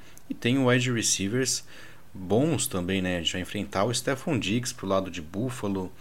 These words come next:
talvez o Josh Brown volte, ah, o Tyler Kroft teve uma boa partida hoje, o Cole Beasley recebeu mais de cento e doze jardas, então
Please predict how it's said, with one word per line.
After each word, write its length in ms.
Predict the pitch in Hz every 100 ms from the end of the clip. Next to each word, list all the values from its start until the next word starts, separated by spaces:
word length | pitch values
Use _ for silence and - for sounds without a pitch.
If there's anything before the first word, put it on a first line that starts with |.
| - - -
talvez 320 | 90 87 98
o 60 | -
Josh 220 | 90 -
Brown 320 | - 98 92
volte, 720 | 85 90 107 110 - 104 90 - - - -
ah, 100 | 92
o 80 | 92
Tyler 440 | 85 101 101 98 -
Kroft 420 | - 107 - -
teve 200 | 113 104
uma 160 | 101 87
boa 160 | 98
partida 440 | 92 90 - 104 90
hoje, 280 | 98 104
o 20 | 98
Cole 260 | - 113
Beasley 440 | 85 107 143 101 90
recebeu 500 | 95 - 87 101 92
mais 220 | 101 120
de 80 | 107
cento 320 | - 117 107
e 20 |
doze 340 | 90 98 110 92
jardas, 580 | 85 87 104 101 90 87
então 420 | 85 - 104